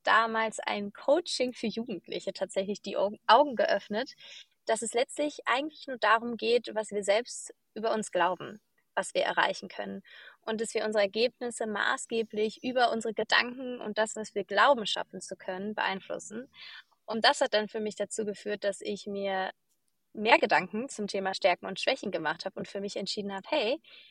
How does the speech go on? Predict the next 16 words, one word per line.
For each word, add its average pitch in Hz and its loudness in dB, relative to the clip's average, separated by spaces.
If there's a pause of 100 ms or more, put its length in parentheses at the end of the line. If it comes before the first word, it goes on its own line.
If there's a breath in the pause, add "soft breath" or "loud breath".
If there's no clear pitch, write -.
(160 loud breath)
wenn 214 2
das 208 -2
so 339 0
ist, 208 0
dann 247 4
fange 285 -4
ich - -14
jetzt 254 -4
einfach 226 -2
an, 226 0
mich 220 -8
auf 208 -16
meine 220 -4
Stärken 285 2
zu - -10
konzentrieren." 185 -6